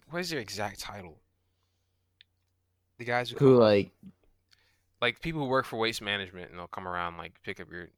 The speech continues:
Speaker 1: recycling bins and crap.
Speaker 2: I don't know.
Speaker 1: I
Speaker 2: I just
Speaker 1: don't
Speaker 2: call 'em, like, usually, like, in, especially, like, in kids' cartoons stuff, just call 'em, like, the garbage man.
Speaker 1: Oh, yeah, yeah.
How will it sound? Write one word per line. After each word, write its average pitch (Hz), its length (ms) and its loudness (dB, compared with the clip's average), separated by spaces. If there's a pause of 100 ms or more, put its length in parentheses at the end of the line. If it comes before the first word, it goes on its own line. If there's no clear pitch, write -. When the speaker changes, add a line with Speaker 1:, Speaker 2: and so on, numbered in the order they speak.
(180)
Speaker 1:
recycling 90 440 -12
bins 85 240 -16
and 87 100 -20
crap. 85 240 -10 (1900)
Speaker 2:
I - 140 -12
don't 123 140 -6
know. - 200 -8
Speaker 1:
I 135 120 2
Speaker 2:
I - 20 6
just 269 140 2
Speaker 1:
don't - 40 -8
Speaker 2:
call 123 120 2
'em, 117 80 0
like, 104 200 -2 (1000)
usually, 170 720 6 (160)
like, 127 160 4
in, 123 160 4
especially, 156 400 6
like, 131 60 6
in 110 60 4
kids' 127 240 2
cartoons 107 500 2
stuff, 101 120 0
just 127 140 -4
call 123 100 0
'em, 113 80 -2
like, 98 120 -2
the - 60 -10
garbage 90 360 0
man. 92 280 -2 (800)
Speaker 1:
Oh, 127 160 6
yeah, 113 480 0
yeah. 113 260 -4